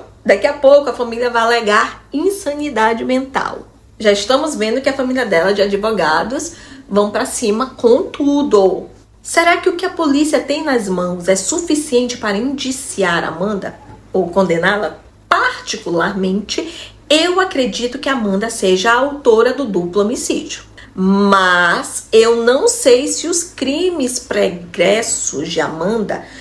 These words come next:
e o fato dela ter levado o café são suficientes para ela ser condenada. Existe mais uma linha investigativa aí que poderia ser levantada pela defesa.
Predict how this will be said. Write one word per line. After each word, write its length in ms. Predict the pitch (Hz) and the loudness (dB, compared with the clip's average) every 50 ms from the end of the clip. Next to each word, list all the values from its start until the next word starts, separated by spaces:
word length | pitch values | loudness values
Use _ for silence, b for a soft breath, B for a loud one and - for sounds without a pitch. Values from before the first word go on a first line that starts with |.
| B B B - | B B B -2
e 80 | 269 277 | -2 0
o 40 | |
fato 460 | 269 - - - 294 277 285 285 277 247 | 0 0 -2 0 0 0 0 -2 -2 0
dela 260 | 214 226 214 202 202 | 0 2 4 2 2
ter 340 | 196 - - 233 269 262 - | 2 2 2 2 4 4 0
levado 460 | 185 180 175 180 185 202 220 214 220 | 0 0 0 0 -2 -2 0 0 -2
o 60 | - | -4
café 640 | - - - - - - 196 202 220 220 220 B B B B B B B B | -4 -6 -8 -8 -2 2 2 2 2 0 -4 B B B B B B B B
são 280 | - - - 320 330 | -12 -2 -2 -2 0
suficientes 800 | 330 - 370 339 - 311 311 - - 302 269 269 269 277 285 - | 2 0 0 0 0 0 0 0 0 0 0 0 0 -2 -4 -6
para 140 | - - 285 | -4 -2 -2
ela 120 | 269 262 262 | 0 0 -2
ser 280 | 262 - 240 247 247 | 0 0 0 0 0
condenada. 760 | - 247 240 233 240 262 285 269 196 165 185 - - - 175 - - _ _ - - - | -2 -4 0 0 0 0 0 -2 -4 -4 -6 -8 -10 -14 -14 -16 -20 _ _ -20 -4 4
Existe 400 | - 220 220 220 277 294 - 311 | 4 6 6 6 2 -2 0 0
mais 680 | 277 269 262 269 277 320 359 381 453 466 453 440 - | 0 2 2 4 2 4 2 2 0 -2 -4 -2 -2
uma 180 | 427 392 381 381 | 0 2 2 2
linha 480 | 370 311 311 311 311 320 330 339 349 349 | 2 0 -2 -2 -4 -4 -4 -4 -4 -4
investigativa 800 | 339 320 330 320 330 320 - 277 277 277 277 - 294 285 277 285 | -2 -2 -2 -2 -2 2 2 2 2 2 0 -2 -2 0 2 2
aí 240 | 285 277 277 285 | 2 0 0 -2
que 80 | 277 - | -6 -4
poderia 460 | - 311 311 285 302 285 277 277 294 | -2 -2 0 2 2 2 4 2 2
ser 200 | 294 294 320 294 | 2 2 0 0
levantada 600 | 277 262 269 285 294 302 294 285 208 208 220 247 240 | 0 0 0 0 -2 -2 0 0 0 2 2 0 0
pela 220 | 254 262 262 269 | 2 2 0 2
defesa. 840 | 254 277 330 330 - - - 392 262 214 185 170 170 - - - | 2 0 -2 -2 -4 -2 2 4 4 4 4 0 -6 -10 -12 -14